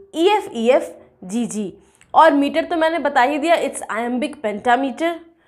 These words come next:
एक शेक्सपियरियन सॉनेट का टर्निंग पॉइंट, जिसे वोल्टा कहा जाता है, वो usually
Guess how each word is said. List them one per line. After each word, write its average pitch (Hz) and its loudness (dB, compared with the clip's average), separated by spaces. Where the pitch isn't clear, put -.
एक 494 4
शेक्सपियरियन 466 2
सॉनेट 285 0
का 349 4
टर्निंग 302 2
पॉइंट, 208 -4
जिसे 285 -4
वोल्टा 233 0
कहा 196 -4
जाता 180 -2
है, 170 -10
वो 330 4
usually 330 4